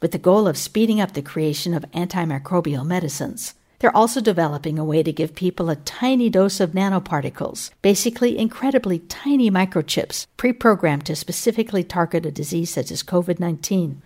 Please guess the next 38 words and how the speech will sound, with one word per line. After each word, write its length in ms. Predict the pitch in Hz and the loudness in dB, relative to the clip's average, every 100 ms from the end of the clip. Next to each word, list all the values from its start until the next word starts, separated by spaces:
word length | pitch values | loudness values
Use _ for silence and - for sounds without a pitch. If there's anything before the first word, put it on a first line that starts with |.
| - | -10
F 160 | 165 - | -8 4
D 240 | 190 190 | 6 6
A 40 | |
approval 400 | 170 - 233 202 | 4 6 6 6
for 180 | 175 170 | 4 0
this 200 | 151 147 | -2 -4
approach 420 | 135 - 151 156 | -6 -2 -2 -2
is 120 | 170 - | -4 -4
at 100 | - | 0
least 280 | 240 233 - | 0 0 0
eighteen 420 | 240 240 262 233 | 0 0 -2 0
months 320 | 196 160 170 | 0 0 -2
out, 320 | 175 160 - - _ - | -2 -4 -6 -18 _ -4
but 140 | - | -2
once 280 | 147 151 - | -2 -4 -2
this 240 | 185 - | -4 -2
method 320 | 180 185 202 | -2 -2 -2
is 100 | 196 | -2
approved, 520 | 208 - 262 196 180 - - | -4 0 4 4 2 -6 -4
it 140 | 143 | 0
would 120 | 131 | 2
mean 200 | 170 196 | 2 2
that 160 | 196 180 | 4 2
a 20 | |
brand 400 | 143 - 208 240 | 0 0 2 4
new 220 | 202 208 | 4 2
and 100 | 190 | 0
highly 400 | 160 - 262 269 | -2 -2 0 0
targeted 580 | 240 247 233 180 170 180 - | 2 2 2 2 0 -2 -2
antiviral 800 | 220 226 214 190 185 185 190 - | -2 2 2 4 4 4 2 0
or 140 | 156 | -6
antibiotic 880 | - 175 202 175 170 151 147 - - _ - | -4 -4 -2 0 0 0 -2 -6 -12 _ -4
might 140 | 165 | -2
be 100 | 196 | 0
ready 300 | 185 180 202 | 2 4 2
within 340 | 165 156 - 185 | 0 -2 -2 -2
a 80 | |
week. 380 | 143 170 147 - | 0 0 -2 -8